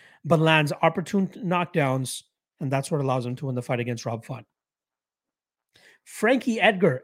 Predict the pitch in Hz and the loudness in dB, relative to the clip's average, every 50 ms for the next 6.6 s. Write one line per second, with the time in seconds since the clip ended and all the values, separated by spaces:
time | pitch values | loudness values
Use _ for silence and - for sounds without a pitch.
0 | - - 226 247 190 - - - - 220 226 220 220 196 190 196 190 185 170 143 | 2 2 2 4 2 -2 -4 0 2 2 2 2 2 2 2 2 4 2 2 2
1 | 180 185 170 147 123 120 107 - _ _ _ _ _ - 143 131 127 - - - | 4 4 4 2 2 -2 -6 -10 _ _ _ _ _ -6 -6 -6 -4 -6 -8 -8
2 | 196 185 - - 190 160 180 180 156 - 180 170 156 - - 202 175 139 120 - | -8 -8 -8 -10 -8 -6 -6 -6 -4 -2 -4 -4 -4 -2 -2 0 0 -2 -2 -6
3 | - - - _ _ _ _ _ _ _ _ _ _ _ _ - 127 127 139 165 | -12 -14 -16 _ _ _ _ _ _ _ _ _ _ _ _ -8 -6 -2 2 2
4 | 208 214 185 185 180 151 - 185 175 160 - 170 151 151 151 143 143 135 135 131 | 2 4 4 4 4 4 2 0 0 0 0 -2 -2 -2 -2 -2 -2 -4 -4 -6
5 | - - 147 - - 147 131 127 131 - 147 143 139 131 131 139 131 127 139 131 | -4 -4 -4 -2 -2 0 0 0 -2 -2 -2 -2 -2 -2 -2 -2 -2 -2 -4 -4
6 | 123 123 - - - 127 120 - 131 127 123 123 | -6 -6 -8 -6 -6 -8 -6 -6 -6 -6 -4 -6